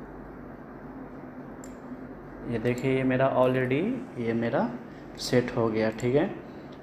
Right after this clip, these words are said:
तो देखिए दोस्तों हमारा notebook complete हो गया।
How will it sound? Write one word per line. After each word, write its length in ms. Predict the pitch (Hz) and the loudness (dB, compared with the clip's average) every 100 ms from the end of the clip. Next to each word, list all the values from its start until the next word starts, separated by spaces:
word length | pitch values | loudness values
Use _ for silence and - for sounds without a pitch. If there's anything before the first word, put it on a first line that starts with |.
| - - | -14 -6
तो 440 | 117 113 113 113 113 | 0 4 6 6 6
देखिए 320 | 127 135 151 | 4 4 6
दोस्तों 360 | 151 143 160 143 | 6 6 4 4
हमारा 480 | 143 143 143 147 143 | 6 6 6 6 8
notebook 580 | 139 139 135 151 202 - - - - - | 6 6 6 4 4 -4 -12 -12 -14 -4
complete 460 | 123 123 120 135 139 | 4 4 6 4 6
हो 80 | 139 | 4
गया। 280 | 131 143 | 6 6